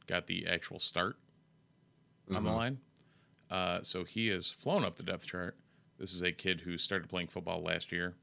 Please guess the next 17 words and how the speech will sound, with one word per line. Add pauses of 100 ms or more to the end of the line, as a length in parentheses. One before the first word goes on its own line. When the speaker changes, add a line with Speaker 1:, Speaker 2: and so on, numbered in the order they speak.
(140)
Speaker 1:
so
not (520)
too
shabby
for
him. (800)
Um, (200)
<laughs>
good
to
see
him
get
some
reps
and
some,